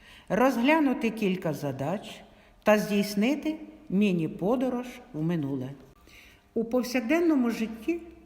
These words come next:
трапляються предмети однакової форми,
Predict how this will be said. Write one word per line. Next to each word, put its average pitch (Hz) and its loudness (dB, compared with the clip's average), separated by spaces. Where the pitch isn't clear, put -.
трапляються 226 0
предмети 202 -2
однакової 196 0
форми, 156 -4